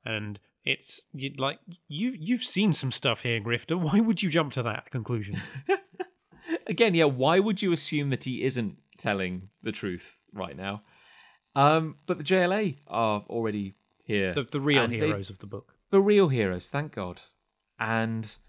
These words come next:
Speaker 2: they have the Time Cube with them. And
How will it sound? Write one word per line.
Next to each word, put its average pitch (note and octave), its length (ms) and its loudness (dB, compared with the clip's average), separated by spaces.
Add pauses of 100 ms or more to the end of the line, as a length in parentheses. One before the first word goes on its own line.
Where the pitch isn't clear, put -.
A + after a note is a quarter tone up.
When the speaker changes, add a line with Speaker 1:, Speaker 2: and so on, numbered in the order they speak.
(640)
Speaker 2:
they C3 220 2
have C#3+ 360 0
the C#3 60 -8
Time F3 300 -4
Cube F#2 380 -8 (160)
with G2 200 -10
them. - 240 -14 (1200)
And C#3 680 -4